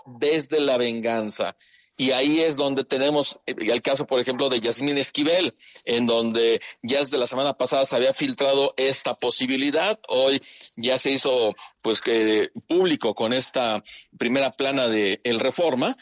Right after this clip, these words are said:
en donde, eh, propone, eh, precisamente que Norma Piña presente su renuncia. Pero bueno, ya el presidente escuchamos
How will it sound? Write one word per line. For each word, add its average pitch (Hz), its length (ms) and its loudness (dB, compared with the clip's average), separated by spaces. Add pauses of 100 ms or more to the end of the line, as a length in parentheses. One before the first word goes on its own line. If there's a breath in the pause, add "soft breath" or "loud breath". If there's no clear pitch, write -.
(260 loud breath)
en 120 220 0
donde, 120 400 2 (180)
eh, 127 180 0
propone, 220 600 -2 (220)
eh, 120 280 0 (120)
precisamente 135 520 0
que 131 120 -2
Norma 135 260 0
Piña 143 340 0 (280 loud breath)
presente 139 480 0
su 139 160 0
renuncia. 151 720 0 (340)
Pero 110 220 2
bueno, 123 200 2
ya 127 300 0
el 117 200 -2
presidente 131 520 -2
escuchamos 135 640 -2